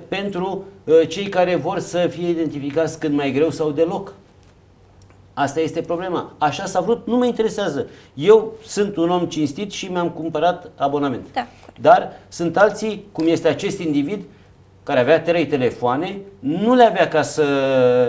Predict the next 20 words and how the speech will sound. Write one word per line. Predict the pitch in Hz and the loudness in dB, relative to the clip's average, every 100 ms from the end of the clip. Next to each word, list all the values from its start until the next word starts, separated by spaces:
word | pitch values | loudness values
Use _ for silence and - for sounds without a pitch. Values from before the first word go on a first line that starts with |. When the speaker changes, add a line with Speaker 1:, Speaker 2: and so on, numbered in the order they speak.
| 113 - - _ _ - - - 123 139 | -2 -10 -20 _ _ -20 -20 -20 -8 -4
Speaker 1:
eu | 143 | -2
știu, | 175 | -2
pe | 175 165 | 0 2
unul | 175 170 156 | 4 2 2
juca | 123 151 165 | 0 2 2
nu | 165 | 2
știu | 151 143 | 0 -4
ce | 147 143 | -2 -4
jocuri, | 120 190 170 156 | -4 -6 -4 -4
pe | 160 | 0
unul | 165 175 165 160 | 0 2 0 0
vorbea | 135 147 135 170 151 | 2 0 6 4 4
cu | 147 143 139 | -2 -2 -2
soacra | - 190 190 175 151 | -4 -4 -2 0 -2
și | 160 | -2
pe | 160 165 | -2 0
unul | 170 170 135 | 0 -2 -4
cu | 139 | -2
copilul. | 156 156 151 104 120 | -2 0 -4 -4 -2
Nu. | 226 214 | -2 -2